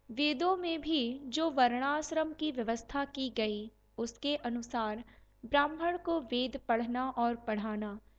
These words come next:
क्षत्रिय को वेद पाठन को संरक्षण देना, वैश्य भी वेद पढ़ सकता है, द्विज को शूद्र की उपस्थिति में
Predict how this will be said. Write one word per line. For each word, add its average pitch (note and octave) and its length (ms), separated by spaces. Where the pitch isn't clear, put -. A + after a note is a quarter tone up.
क्षत्रिय B3 560
को C4 240
वेद B3+ 460
पाठन A#3+ 400
को G#3+ 360
संरक्षण C#4 800
देना, G#3+ 460
वैश्य B3+ 420
भी C#4 240
वेद A#3+ 400
पढ़ B3 160
सकता A#3+ 400
है, A3+ 400
द्विज D#4+ 320
को E4+ 360
शूद्र D#4+ 460
की E4+ 220
उपस्थिति C#4 720
में A3 300